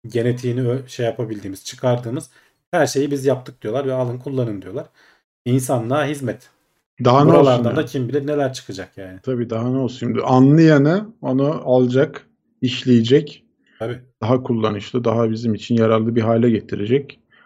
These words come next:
Speaker 2: Böyle böyle bu süreç devam edecek. Ki yani hani bu açık kaynak bir de. Hani yani dediğin gibi yani insanlık yararına bedava sunulmuş bir hizmet. Daha bir şey yok.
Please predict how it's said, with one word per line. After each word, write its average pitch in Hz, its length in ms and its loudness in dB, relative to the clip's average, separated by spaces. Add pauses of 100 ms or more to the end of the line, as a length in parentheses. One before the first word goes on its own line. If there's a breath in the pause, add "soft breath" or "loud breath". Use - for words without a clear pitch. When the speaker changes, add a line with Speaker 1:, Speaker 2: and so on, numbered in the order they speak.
(200 soft breath)
Speaker 2:
Böyle 117 260 6
böyle 104 260 4
bu 123 80 -2
süreç 131 440 -2
devam 139 280 6
edecek. - 420 -6
Ki - 140 -4
yani 107 260 0
hani 113 280 0 (460 soft breath)
bu 135 180 6
açık - 300 -2
kaynak 101 480 -2
bir 110 80 -12
de. 104 220 -16 (180)
Hani 113 180 -10 (100)
yani 110 300 0
dediğin 113 320 4
gibi 101 140 -6
yani 101 160 -6
insanlık 120 540 2
yararına 113 600 2
bedava 120 320 2
sunulmuş 123 600 -6
bir 123 80 -2
hizmet. 131 400 -2 (1300 soft breath)
Daha 110 160 2
bir 107 60 0
şey - 200 2
yok. - 200 0